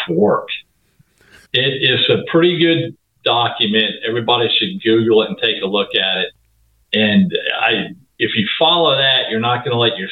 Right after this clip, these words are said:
staff come back at you all the time with a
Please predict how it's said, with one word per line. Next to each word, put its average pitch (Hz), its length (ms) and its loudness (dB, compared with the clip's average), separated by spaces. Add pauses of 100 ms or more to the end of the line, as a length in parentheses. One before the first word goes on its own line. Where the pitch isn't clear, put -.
(120)
staff 110 400 0 (420)
come 120 260 0
back 98 340 0
at 95 220 0
you 104 140 0
all 98 180 2
the 98 140 -4
time 95 440 0 (320)
with 95 200 -2
a 92 80 -2